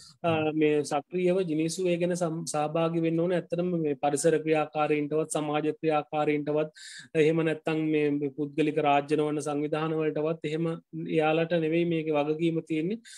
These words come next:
පුරවැසීන් හැටියට තම තමන්ට තමයි වගකීම තියෙන්නේ. දැන් උදාහරණයක් හැටියට සරලව මම කිව්වොත්, අම්, ප්‍රධාන වශයෙන් අපිට තියෙන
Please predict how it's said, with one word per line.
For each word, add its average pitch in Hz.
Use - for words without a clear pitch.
පුරවැසීන් 170
හැටියට 160
තම 151
තමන්ට 165
තමයි 165
වගකීම 160
තියෙන්නේ. 165
දැන් 160
උදාහරණයක් 156
හැටියට 160
සරලව 143
මම 160
කිව්වොත්, 165
අම්, 156
ප්‍රධාන 151
වශයෙන් 170
අපිට 151
තියෙන 160